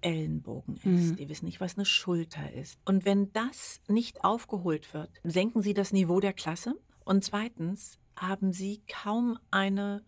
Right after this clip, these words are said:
Speaker 1: Chance auf wirklich einen Abschluss, wenn sie hinten überfallen werden.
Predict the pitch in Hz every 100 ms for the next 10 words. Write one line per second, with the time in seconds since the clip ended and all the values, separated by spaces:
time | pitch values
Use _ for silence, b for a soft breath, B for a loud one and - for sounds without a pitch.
0 | - - 196 202 208 - 175 - 190 208
1 | - 165 - - 220 - - 175 - 170
2 | 170 180 196 196 208 208 190 165 165 165
3 | 165 151 156 156 160 170